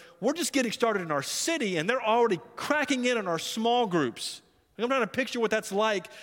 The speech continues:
as a father, and all of a sudden, I can't make it a small group that night, and I show up and find out my wife just got dragged out and thrown in prison. Right? I, I, my kids are trying to figure out what's gonna happen with mom and dad if they're getting arrested, all because they wanna follow Jesus.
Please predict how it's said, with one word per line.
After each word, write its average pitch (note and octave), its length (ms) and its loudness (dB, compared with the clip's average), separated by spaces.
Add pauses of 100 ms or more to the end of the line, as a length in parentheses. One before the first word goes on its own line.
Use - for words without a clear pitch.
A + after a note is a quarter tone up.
(160)
as D#3+ 160 0
a E3 60 -4
father, A3 560 2
and D#3+ 100 2
all G3 100 4
of G3+ 60 -2
a F#3+ 60 -6
sudden, F3 320 0 (180)
I E3+ 120 -2
can't A#3 240 -2
make G#3+ 180 -2
it F#3 60 -4
a E3 40 -8
small A3+ 380 2
group G3 180 0
that E3+ 180 2
night, D#3+ 200 0
and D#3 100 -2
I G#3 120 0
show A#3 200 2
up G3 80 0
and F3+ 100 -6
find F#3 160 2
out D#3+ 80 -2
my F#3+ 100 4
wife G3 340 0
just F3+ 180 -12
got D3+ 200 0
dragged F3 340 2
out E3 140 2
and C#3 100 -12
thrown D#3+ 180 0
in C#3 80 -4
prison. G#2+ 340 -4 (1160)
Right? E3 120 2
I, F3 80 2 (160)
I, - 60 -8 (140)
my F3+ 140 -2
kids B3 460 0
are F3+ 40 -4
trying F#3+ 120 -2
to D#3+ 80 -2
figure F#3+ 200 2
out F3 60 2
what's F#3+ 160 0
gonna G3 160 -2
happen G3 240 -2
with E3+ 100 -6
mom F#3+ 280 0
and D#3+ 100 -6
dad G3 320 2
if - 80 -6
they're F3 140 2
getting E3+ 240 -2
arrested, D#3+ 440 -2 (320)
all G#3 220 4
because A#3+ 320 0
they G#3+ 140 2
wanna G#3+ 200 0
follow G#3 400 0
Jesus. G#3 600 -6